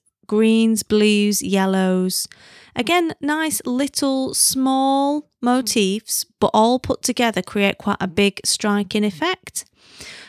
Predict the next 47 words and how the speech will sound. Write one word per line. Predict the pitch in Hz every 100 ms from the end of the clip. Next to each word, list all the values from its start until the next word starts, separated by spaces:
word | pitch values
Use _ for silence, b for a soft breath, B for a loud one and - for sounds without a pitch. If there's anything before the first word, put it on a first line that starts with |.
| B
The | 226
one | 247 339
thing | 359 339
I | 311
will | 302
say | 294 294 269
about | 247 247 - -
all | 214 214 233 262 285
of | 262 -
these | 277 196
patterns | 269 - 302 -
that | -
I |
think | 196 220 208
is | 214 208
really | 202 185
good | 180 202 233 302 - 196
that | 202 -
you | 196
don't | 214 208 220
see | - 240 220
on | - 196 190 190
a | -
lot | 196 196 -
of | 185
yoked | 190 185 -
patterns, | - - 214
and | 196
it | 180
really | 180 175
annoys | 170 196 262 262 196
me, | 262 262 - B B B B
is | 220 214 208 202 -
that | 185 202 196 -
it | 185 196
doesn't | 233 269 302
have | 240 254 202
one | 202
of | 190
those | 185 196
massive, | 202 208 202 - 208
really | 208 214 214
wide | 214 220 220 220 -
necks | 220 240 339 - _ - - -
that | 196 -
you | 202 190
get | 214 208